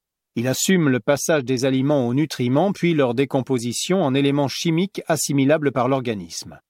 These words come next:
Il sépare les glucides que sont les sucres, les lipides que sont les graisses,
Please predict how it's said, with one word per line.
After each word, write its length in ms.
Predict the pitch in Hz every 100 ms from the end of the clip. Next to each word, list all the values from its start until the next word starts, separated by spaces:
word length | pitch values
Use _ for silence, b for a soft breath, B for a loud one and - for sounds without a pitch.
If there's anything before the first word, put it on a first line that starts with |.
| _ _ _ _ _ _ _ -
Il 160 | 131
sépare 340 | 120 151 139 127
les 140 | 131
glucides 400 | 123 123 - 185
que 120 | -
sont 200 | 123 135 113
les 100 | 104
sucres, 460 | - 190 - 196 - B B
les 140 | 127 143
lipides 400 | 160 143 185 131
que 120 | 135
sont 200 | - 135
les 120 | 120
graisses, 440 | 107 131 180 -